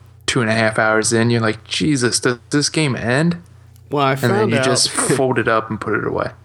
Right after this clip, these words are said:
Speaker 2: Well, first of all, I was not excited about this movie, so, uh, that's a little bit different than the game.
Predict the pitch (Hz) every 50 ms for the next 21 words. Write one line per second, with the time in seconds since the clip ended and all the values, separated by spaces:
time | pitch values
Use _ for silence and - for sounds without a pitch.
0 | - - - - 151 143 - 180 185 180 - - - 120 104 101 101 101 98 101
1 | 101 107 117 - - - - - - - - - - - - - - - - -
2 | - 139 123 117 110 110 107 104 101 101 98 - - - - - - - - -
3 | 73 58 - - - 85 - - - 92 87 85 87 95 90 92 92 92 - -
4 | - - - 107 98 95 92 90 - - - - - - - - - - - -
5 | - - - - - - - - - - - - - 80 110 120 120 113 113 117
6 | 110 110 - - 104 98 101 101 98 90 92 82 - 92 87 - - 92 85 -
7 | 92 90 82 85 82 82 80 76